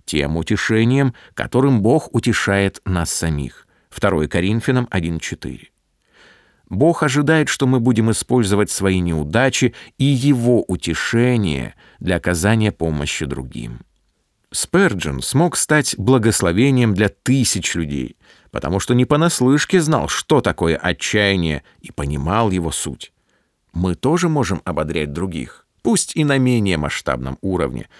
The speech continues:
рассказывая им о наших неудачах и победах. Одним из наибольших источников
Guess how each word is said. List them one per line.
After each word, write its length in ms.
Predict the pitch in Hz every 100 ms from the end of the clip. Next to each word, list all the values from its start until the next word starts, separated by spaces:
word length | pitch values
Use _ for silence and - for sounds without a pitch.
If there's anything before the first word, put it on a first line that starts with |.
| - _ -
рассказывая 760 | 95 117 - 123 107 104 98
им 280 | - 104 -
о 100 | 82
наших 560 | 71 107 131 - 110 -
неудачах 800 | 71 69 76 139 160 - 127 85
и 40 |
победах. 720 | 69 65 64 69 57 - _ _ _ _ _ _ _ _ _ _ -
Одним 320 | 120 160 180
из 120 | 147
наибольших 580 | 170 156 170 151 143 - 120
источников 1000 | - - 117 - 110 98 95 - -